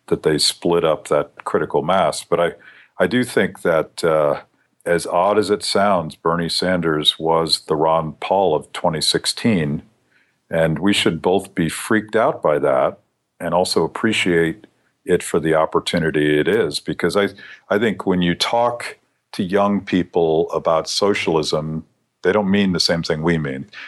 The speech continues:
They don't think of socialism as the government ownership of the means of production and the, the mass murderers that, that it empowered in the twentieth century. They think about people working together. And conversely, when we say capitalism,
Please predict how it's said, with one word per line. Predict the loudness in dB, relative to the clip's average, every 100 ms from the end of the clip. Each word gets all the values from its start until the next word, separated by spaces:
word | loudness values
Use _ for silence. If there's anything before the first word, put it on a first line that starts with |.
| -6
They | 0
don't | 0 2
think | 0 0
of | -2
socialism | 0 0 2 0 0 0 2
as | 2 0 -2
the | -2
government | 0 0 0 -2 -4 _ _ _
ownership | 0 0 2 0 -2
of | -2
the |
means | -2 0 0
of | -2
production | -2 0 0 0 0 0
and | -4 -4
the, | -2 -2 -4 _ -6
the |
mass | -2 0 2 2 0
murderers | 0 2 2 2 2 -2 0
that, | 0 0 -2
that | -2
it | 0
empowered | 0 0 0 2 2 2 0 -6 -14 -20 -20 -20 _ _ -4
in | -2
the | 0
twentieth | -2 -2 0
century. | 0 0 0 0 2
They | 0
think | 0 0 0
about | 0 0 0
people | 0 2
working | 0 0 -2 -2
together. | -2 0 0 0 -6 -12 _ _ _ _ _ -2
And | 0
conversely, | 0 0 2 0 2 2
when | 2 0
we | 0
say | 0 0 -2
capitalism, | 0 0 0 0 -2 -4 -8 -8